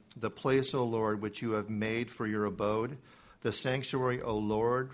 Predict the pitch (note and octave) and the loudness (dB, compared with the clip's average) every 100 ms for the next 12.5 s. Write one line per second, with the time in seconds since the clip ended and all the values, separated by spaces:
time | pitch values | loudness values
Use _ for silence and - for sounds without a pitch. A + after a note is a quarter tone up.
0 | - A2 - G#2+ F2+ A2+ A#2 A2+ G2 F#2 | -8 -8 -6 -6 -4 -4 -4 -4 -6 -6
1 | - G#2+ A2+ A#2+ C3+ C3 - - - - | -2 0 0 0 -4 -6 -12 -20 -20 -8
2 | - G2 G2 G#2+ A#2 A#2+ A#2+ B2+ G2+ F#2 | -2 0 2 2 2 0 -2 -6 -6 -4
3 | G2 G#2 G#2 G#2 G#2+ - - F2+ G2 F#2+ | -4 -2 -4 -4 -8 -12 -10 -8 -6 -6
4 | F#2+ G2 G2+ - - E2+ - F#2 E2 D#2+ | -4 -6 -8 -12 -12 -10 -8 -8 -8 -12
5 | - - _ - - - - - _ - | -14 -20 _ -20 -20 -20 -20 -20 _ 6
6 | C3+ D#3+ D3 B2+ D3+ D3+ C#3 B2 A#2+ - | 8 8 6 2 2 2 0 -2 -4 2
7 | B2+ B2+ C3 C3+ B2 G#2 G2+ - C3 B2+ | 4 6 4 2 -2 -2 -2 -2 0 2
8 | B2 B2 A#2+ G#2 G2+ - B2+ B2+ - A#2 | 2 -2 -2 -2 -2 -2 -2 -2 -2 -4
9 | A2 A2 F#2+ F2+ F2+ - A2+ A2+ F#2+ G#2 | -2 -2 -4 -4 -2 0 0 0 0 2
10 | A2 A#2 - A2 G#2+ F#2+ G#2 G#2+ - G2+ | 2 0 0 0 0 0 0 0 -2 -6
11 | F#2 G2+ A2 G#2 F2+ F2+ A2 G#2 G2 G#2 | -2 -2 -2 -4 -6 -4 -2 -2 -4 -2
12 | G#2+ G#2+ F#2+ F2 | -2 -2 -4 -8